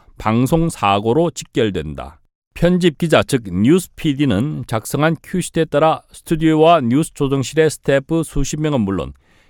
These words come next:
현장 취재 기자와 중계 요원 등을 지휘하고 움직여 뉴스를 생방송으로 진행하게 된다. 뉴스 프로그램 도중에 사건 등이 발생하면 취재 부서의 의뢰에 따라 실시간 새로운 아이템을 반영하는 것도 편집의 몫이다.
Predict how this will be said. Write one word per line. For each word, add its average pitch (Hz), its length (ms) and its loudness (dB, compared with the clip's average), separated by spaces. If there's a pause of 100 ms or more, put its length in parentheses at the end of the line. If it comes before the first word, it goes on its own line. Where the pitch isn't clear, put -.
현장 147 460 2
취재 143 300 -4
기자와 123 520 2
중계 143 440 2
요원 110 240 2
등을 117 260 -2
지휘하고 110 640 0
움직여 123 600 0 (380)
뉴스를 123 540 0
생방송으로 165 760 0
진행하게 151 480 0
된다. 69 480 -10 (840)
뉴스 160 340 4
프로그램 170 400 4
도중에 135 560 2
사건 147 420 0
등이 147 180 2
발생하면 123 800 0
취재 135 320 0
부서의 135 340 0
의뢰에 107 320 -2
따라 92 480 -4
실시간 135 500 -2
새로운 170 380 0
아이템을 127 420 -2
반영하는 101 400 -2
것도 160 400 0
편집의 131 680 -4
몫이다. - 520 -12